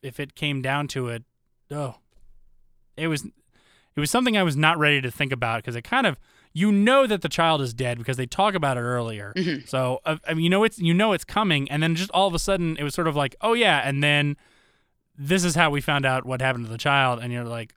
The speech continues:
Speaker 1: "Oh," 'cause now you're immediately, you put yourself in that position.
Speaker 2: Yep. And I actually
Speaker 1: What?
Speaker 2: remember when I initially read this, like,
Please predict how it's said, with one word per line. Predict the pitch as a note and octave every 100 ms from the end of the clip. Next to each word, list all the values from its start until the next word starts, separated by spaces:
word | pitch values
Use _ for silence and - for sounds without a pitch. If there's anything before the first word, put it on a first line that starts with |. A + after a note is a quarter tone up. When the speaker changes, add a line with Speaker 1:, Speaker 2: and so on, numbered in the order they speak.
| -
Speaker 1:
"Oh," | C3+ C#3 C3+ A#2 - - - - - _ _ _ _ _
'cause | - C#3+
now | E3 E3
you're | D3 C#3
immediately, | C#3 C#3 C3+ B2+ B2 A#2 _ _ _ -
you | C#3
put | C#3+ C#3
yourself | - C3 -
in |
that | A#2 A2
position. | A2+ A2 - G#2+ - - -
Speaker 2:
Yep. | A2+ - _ _ -
And | G3+
I | F#3+
actually | A3+ - G3+
Speaker 1:
What? | D#3
Speaker 2:
remember | D3+ D3 C3 A#2+ A#2+ D3
when | D3
I | C3 B2+ A2
initially | C#3 C3+ C3+ C#3+ A#2+ A#2+ A2 -
read | B2 B2
this, | F#2+ - -
like, | -